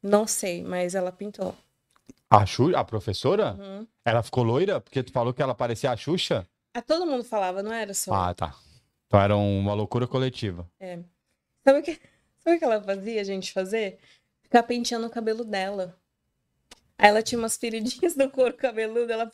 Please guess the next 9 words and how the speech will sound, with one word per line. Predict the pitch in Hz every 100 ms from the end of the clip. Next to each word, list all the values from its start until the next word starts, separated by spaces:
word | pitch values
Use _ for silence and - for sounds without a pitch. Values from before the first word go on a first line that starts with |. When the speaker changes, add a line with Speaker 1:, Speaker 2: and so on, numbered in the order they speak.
| -
Speaker 1:
fazia, | 269 - - - - _ - _ _ - - - -
<laughs> | - - 226 - - - 269
ela | 262 262
fazia | 262 262
a | 269
gente | 277
passar | 269 254 - 269
álcool | 240 240 254 226
no... | 220